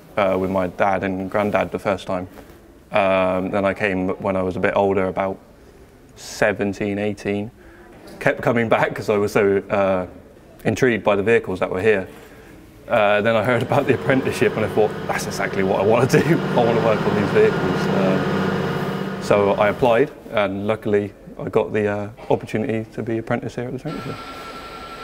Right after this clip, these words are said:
I was surprised that I got it. I didn't really come from a mechanical background. Um, it's all new to me,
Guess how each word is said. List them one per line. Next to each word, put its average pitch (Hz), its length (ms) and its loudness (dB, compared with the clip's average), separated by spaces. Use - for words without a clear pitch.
I - 80 2
was 131 120 2
surprised 131 560 -2
that 123 80 0
I 107 100 -2
got 107 220 0
it. 104 60 0
I 107 100 2
didn't 120 200 -2
really 110 120 -2
come 107 200 -4
from 104 200 -2
a 101 60 0
mechanical 98 420 -2
background. 92 640 -6
Um, 92 520 -2
it's 120 140 -2
all 104 140 4
new 107 240 0
to - 140 -10
me, 92 240 -4